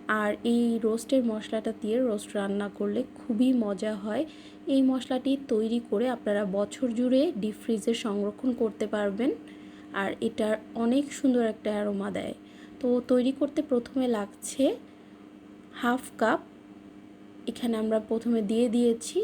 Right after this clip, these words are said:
দারচিনি, আর দারচিনি ছোট ছোট করে ভেঙে নিয়েছি যেন খুব ভালোভাবে এটাকে ভেজে নেওয়া যায়। চুলার আঁচ কমিয়ে একটু ভেজে নিলাম।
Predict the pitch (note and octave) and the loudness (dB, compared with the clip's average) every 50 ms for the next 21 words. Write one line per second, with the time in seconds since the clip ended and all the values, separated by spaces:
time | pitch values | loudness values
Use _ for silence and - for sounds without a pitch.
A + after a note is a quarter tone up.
0 | - - B3+ A3 G#3 A3 A3 G#3 - - - G#3+ G#3+ A#3+ F4+ - - - - - | 0 0 0 0 0 0 -2 -4 -6 -6 -6 -4 -2 -2 -2 -4 -6 -12 -8 -6
1 | G3 A3 G#3 F#3+ F#3+ G#3 A3+ G#3+ - - - C4 C4+ D4 C#4+ - - - - - | -4 -4 -2 -2 0 0 0 -2 -4 -2 0 2 4 4 2 0 -6 -12 -6 -4
2 | C4 B3 C#4+ - - C#4+ - C#4+ C#4 C#4 C4 C4 D4+ F#4 - - - - - - | -2 -2 -2 -2 -2 0 0 2 4 4 4 4 4 2 0 -6 -16 -20 -20 -20
3 | - - - - - - - - - - - - - - - A3 G#3 A#3+ C4 B3+ | -20 -20 -20 -20 -20 -20 -20 -20 -20 -20 -20 -20 -14 -8 -6 -2 2 2 4 4
4 | C4 B3 A#3+ A3+ G#3+ G#3 G3+ - - - C#4+ E4 G#4 - - - - - - - | 4 4 4 2 2 0 -2 -4 -6 -4 -2 -2 -2 -4 -10 -20 -20 -20 -20 -20
5 | - - - - A#3 A#3+ A#3+ A#3 A#3 A#3+ A#3+ - - C#4+ A3+ G#3 - - A#3 A3+ | -20 -16 -10 -4 0 2 2 2 2 0 -2 -2 -4 -4 -4 -4 -4 -2 2 4
6 | A#3+ B3 B3 A#3+ B3+ A#3+ G3 F#3+ A#3+ D#4 - - - - - - - - - - | 4 4 2 2 0 -2 2 2 2 2 2 0 -8 -18 -20 -20 -16 -10 -6 -4
7 | G#3+ - - G#3+ - C4 B3+ G#3 A3+ A#3+ G3+ A3 G#3+ G#3 G3+ G3 G3+ G3 F#3+ - | -4 -2 -2 -2 0 0 0 2 2 0 2 0 0 -2 -2 -2 -2 -4 -2 -4
8 | - - - A3+ - - - - - - - - - - C#4 B3+ C4 C4 C4 C4+ | -4 -6 -6 -10 -12 -16 -18 -20 -20 -20 -20 -10 -2 2 4 4 6 6 4 2
9 | C#4+ C#4 - - - C4+ C4+ C4 C#4 D#4 F4 E4 D4+ - D4+ B3+ A3 A#3 B3+ B3 | 2 0 -2 0 2 4 6 6 6 4 4 2 0 0 -2 0 4 4 4 4
10 | A#3 B3 A#3+ A#3+ A#3 B3 D4 | 4 2 0 2 0 0 -2